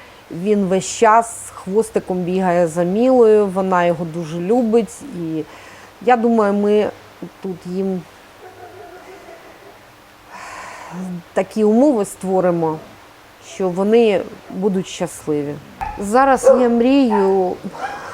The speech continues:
саме така моя мрія, знаєте, щоб я з-, змогла, щоб в мене вистачило сил, терпіння, здоров'я,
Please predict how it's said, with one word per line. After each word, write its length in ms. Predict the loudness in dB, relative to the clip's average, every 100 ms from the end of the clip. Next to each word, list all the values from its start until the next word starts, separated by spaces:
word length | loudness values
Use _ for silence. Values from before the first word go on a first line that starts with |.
| -2 4 4 4 -6 -16 -20
саме 420 | -12 0 2 2
така 340 | 2 0 2 2
моя 360 | 2 0 2
мрія, 460 | 0 0 2 4 2
знаєте, 520 | 0 0 2 2 -2 -4 -6
щоб 160 | -4 -4 -6 -14 -10 -8 -2
я 240 | 2 4 2
з-, 160 | -4
змогла, 960 | -10 -2 4 6 6 4 4 4 4 2 -8 -20 -20 -20 -20 -20 -20
щоб 220 | -4 0 4
в 40 |
мене 300 | 4 6 4
вистачило 840 | 4 2 2 0 -2 0 2 2
сил, 600 | 2 -2 2 6 6 6 2
терпіння, 840 | -2 -2 -2 -2 0 2 4 2 0 -4 -16 -16 -18 -20 -12
здоров'я, 840 | 0 4 6 8 6 6 4 4